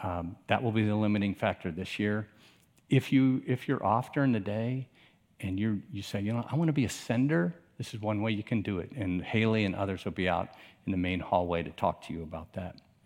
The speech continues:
Because on any given day, you could be sent. Or you could be sending on any given day.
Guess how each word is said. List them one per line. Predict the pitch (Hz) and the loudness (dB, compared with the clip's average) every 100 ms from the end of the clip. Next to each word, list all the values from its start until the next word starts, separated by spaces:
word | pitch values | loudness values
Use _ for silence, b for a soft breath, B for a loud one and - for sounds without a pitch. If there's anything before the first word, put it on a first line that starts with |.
| b b | b b
Because | 107 - 110 | -4 0 2
on | 110 107 | 2 4
any | 156 147 156 | 6 6 6
given | 135 139 127 | 4 2 2
day, | 113 101 82 80 - _ _ _ _ b b b b | 2 0 -4 -8 -20 _ _ _ _ b b b b
you | 110 | -6
could | - | -4
be | 98 - | -4 -6
sent. | - 98 85 - - _ _ _ _ _ _ _ _ b b b b b b b - | -4 -6 -8 -16 -20 _ _ _ _ _ _ _ _ b b b b b b b 0
Or | 107 113 120 120 - | 4 6 4 -2 -4
you | 104 | -4
could | - | -2
be | 98 | -2
sending | 87 - 101 92 78 - _ _ _ | -2 -4 -2 -2 -4 -10 _ _ _
on | 95 87 - | -4 -4 -2
any | 101 85 | -4 -2
given | 87 87 82 | -4 -6 -10
day. | 80 - - | -10 -14 -20